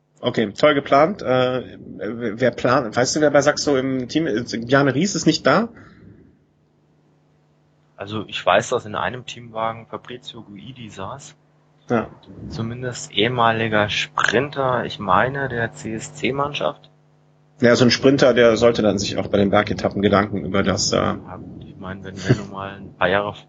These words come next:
Speaker 2: Profi bist, dann hast du schon eine gewisse Ahnung, aber gut, ich meine, es hätte klappen können, aber
Speaker 1: Naja, okay. Pech gehabt, etwas versucht, nicht aufgegangen.
Speaker 2: Genau.
Speaker 1: Ähm, im zweiten Anstieg sind dann die Favoriten, äh,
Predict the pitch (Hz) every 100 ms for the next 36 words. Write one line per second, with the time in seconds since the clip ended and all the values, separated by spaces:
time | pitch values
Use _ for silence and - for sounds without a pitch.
0 | _ - 104 107 101 98 104 104 101 -
1 | - 117 110 104 107 - 65 107 113 104
2 | 101 98 - - - _ _ _ _ _
3 | _ _ _ - 139 147 - 107 113 110
4 | 120 110 - 110 - 110 - 110 131 131
5 | 113 101 98 101 98 _ _ _ - 143
6 | 123 110 - - - - - - 147 -
7 | 127 123 - - - - - - 151 -
8 | 151 - 135 185 - 147 135 160 - 151
9 | 151 156 156 - - - - - 110 131
10 | 131 127 127 113 127 - 147 156 135 135
11 | 127 127 156 147 131 127 123 - 127 123
12 | 143 143 139 131 127 - 110 110 107 107
13 | 101